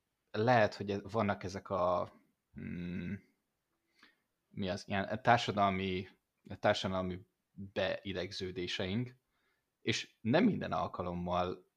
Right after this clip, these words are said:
szá-, tehát nem százszázalékosan alkalmazhatóak. Ez például egy teljesen jó, ö, stand-up show volt arra, hogy egy kicsit az ember elgondolkozzon azon, hogy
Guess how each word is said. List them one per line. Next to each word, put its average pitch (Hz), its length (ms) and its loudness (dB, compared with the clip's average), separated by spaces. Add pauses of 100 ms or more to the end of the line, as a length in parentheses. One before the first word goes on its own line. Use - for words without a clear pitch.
(640)
szá-, - 460 6
tehát - 160 -4
nem 147 100 0
százszázalékosan 92 840 0
alkalmazhatóak. - 920 -8 (560)
Ez - 200 0
például 127 400 8
egy 127 160 2
teljesen 92 680 2
jó, 90 320 -6 (260)
ö, 87 260 -2
stand-up 90 420 -2
show 90 220 -6
volt 90 280 -4
arra, 95 320 2
hogy 101 180 -2
egy 101 80 -4
kicsit - 260 -8
az 95 120 -4
ember 90 240 -2
elgondolkozzon 87 1080 -4
azon, 95 340 -4
hogy 101 220 -2